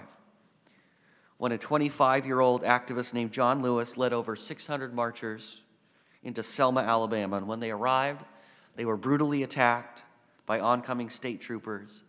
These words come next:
but they did not fight back. Why not?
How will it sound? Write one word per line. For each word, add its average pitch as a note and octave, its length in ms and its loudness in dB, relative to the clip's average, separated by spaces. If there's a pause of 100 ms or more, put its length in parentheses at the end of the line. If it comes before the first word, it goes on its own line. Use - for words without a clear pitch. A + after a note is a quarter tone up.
(440)
but G#2+ 180 -8
they G2 140 -8
did A#2 420 -8 (140)
not G2+ 400 -10 (200)
fight F2+ 300 -8 (380)
back. - 460 -14 (2000)
Why G#2 200 -6
not? F#2+ 320 -10